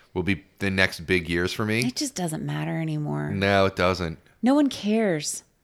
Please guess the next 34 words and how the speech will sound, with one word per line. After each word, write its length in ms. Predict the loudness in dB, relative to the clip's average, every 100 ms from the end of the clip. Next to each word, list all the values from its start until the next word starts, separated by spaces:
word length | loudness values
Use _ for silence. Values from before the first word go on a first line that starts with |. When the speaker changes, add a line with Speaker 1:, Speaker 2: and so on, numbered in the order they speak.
| -20 -2
Speaker 2:
And 140 | 0
plus, 240 | 2 2 2
you 60 |
can 140 | 2 2
brinkly 380 | 2 2 0
out. 400 | 2 2 2 0 _ _ _ _ -6
Speaker 1:
<laughs> 80 | -6 -6 -16 -16 0
Speaker 2:
Like, 160 | 2 6
there's 180 | 6
a 100 | 4
chance 520 | 2 2 2 2 2 0
you 80 |
might 180 | 2 2
brinkly. 520 | 4 2 2 0 -2 -8 -6
Speaker 1:
What, 420 | 4 6 4 2
what 180 | 4 6
does 140 | 6
that 200 | 4 6
mean? 540 | 4 6 8 6 0 -10 -12 -14 -18 -2
Speaker 2:
That 320 | 4 6 6 8
Speaker 1:
I 80 | 6
don't 140 | 6
think 160 | 2 4
you're 160 | 6
the 80 | 6
first 300 | 8 6 8
person 240 | 4 6 6
who's 100 | 6
ever 160 | 6
used 180 | 2 4
brinkly 340 | 4 6 6
as 140 | 6 4
a 60 |
verb. 340 | 6 6 6